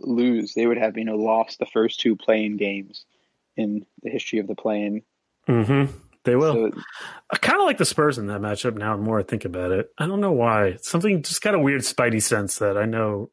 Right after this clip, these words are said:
Speaker 2: that, like, Memphis is, the moment's gonna be a little too big for them. Can't explain.
Speaker 1: The moment's never too big for Dylan Brooks.
Speaker 2: Oh, that's a problem. <laughs>
Speaker 1: Yeah.
Speaker 2: Sometimes it, sometimes you wish the moment was a little smaller for Dillon Brooks. Uh,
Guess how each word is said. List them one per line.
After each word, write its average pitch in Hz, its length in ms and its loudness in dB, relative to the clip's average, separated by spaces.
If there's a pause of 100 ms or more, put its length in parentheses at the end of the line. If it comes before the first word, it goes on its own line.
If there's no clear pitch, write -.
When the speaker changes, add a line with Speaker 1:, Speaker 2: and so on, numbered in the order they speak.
Speaker 2:
that, 104 180 2
like, 104 240 2 (320)
Memphis 120 380 2
is, 107 160 0
the - 100 0
moment's 110 320 2
gonna 104 180 -4
be 101 100 0
a 101 40 2
little 101 140 2
too - 160 -8
big 101 160 0
for 98 100 -10
them. 90 280 -10 (640)
Can't 170 200 4
explain. 110 540 4 (920)
Speaker 1:
The 247 80 -6
moment's 123 360 0
never 113 200 0
too 110 180 0
big 107 240 0
for 110 80 -2
Dylan 107 340 0
Brooks. - 480 -6 (720)
Speaker 2:
Oh, 113 200 2
that's 117 200 2
a 120 40 -4
problem. 98 500 0
<laughs> - 60 0 (680)
Speaker 1:
Yeah. 247 220 2 (420)
Speaker 2:
Sometimes 165 420 2
it, 147 280 0
sometimes 160 400 2
you 143 140 2
wish 135 240 0
the 131 100 0
moment 131 300 2
was 117 100 -4
a 120 60 -4
little 117 160 0
smaller 117 360 -2
for 107 140 -16
Dillon 101 300 -6
Brooks. - 360 -8
Uh, 123 340 4